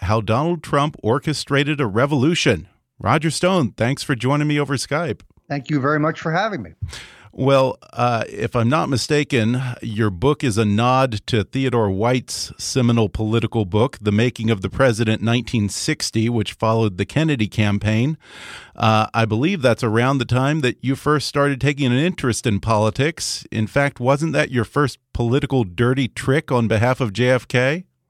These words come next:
Speaker 2: Well, first of all, one man's dirty trick, of course, is another man's civic participation.
Speaker 1: <laughs>
Speaker 2: But, um, yeah, I was, uh, my family was non-political.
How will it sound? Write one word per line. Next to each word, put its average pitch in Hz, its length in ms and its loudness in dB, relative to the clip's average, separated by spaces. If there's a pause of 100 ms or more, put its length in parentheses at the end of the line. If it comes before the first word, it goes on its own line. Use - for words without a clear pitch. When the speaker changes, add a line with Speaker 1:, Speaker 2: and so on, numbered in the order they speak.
(160)
Speaker 2:
Well, 185 260 0
first 190 220 -6
of 170 100 -4
all, 139 280 0
one 160 280 2
man's 143 360 -2
dirty 143 340 -8
trick, 151 400 -8
of - 80 -20
course, 123 420 -8
is 123 140 -8
another 131 320 0
man's 127 560 -2 (600)
civic 156 440 -2
participation. 127 1080 -6
Speaker 1:
<laughs> - 40 0 (600)
Speaker 2:
But, 147 340 -4
um, 139 340 -2 (160)
yeah, 185 200 0
I 147 220 0
was, 180 320 -2
uh, 135 280 2
my 143 160 -4
family 185 500 -2
was 143 240 -4
non-political. 127 880 -4